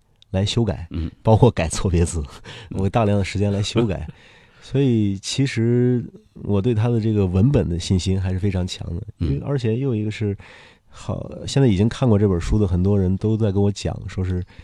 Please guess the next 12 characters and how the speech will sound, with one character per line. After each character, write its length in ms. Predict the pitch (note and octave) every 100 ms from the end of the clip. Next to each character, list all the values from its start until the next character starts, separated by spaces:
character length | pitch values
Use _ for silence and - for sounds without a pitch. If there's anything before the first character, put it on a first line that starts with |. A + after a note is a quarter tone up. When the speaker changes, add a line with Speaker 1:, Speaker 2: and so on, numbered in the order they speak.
| - _ -
Speaker 1:
比 340 | F#2+ F#2 F2+
《关 200 | G2 G#2
摸 120 | G#2+
摸 100 | G#2+
头》 160 | G#2 F#2
更 160 | G#2
加 120 | G2+ G2+
的 40 |
好 240 | F#2+ - -
看。 160 | - F2+ -
Speaker 2:
嗯。 220 | - F2+
Speaker 1:
嗯。 80 | F2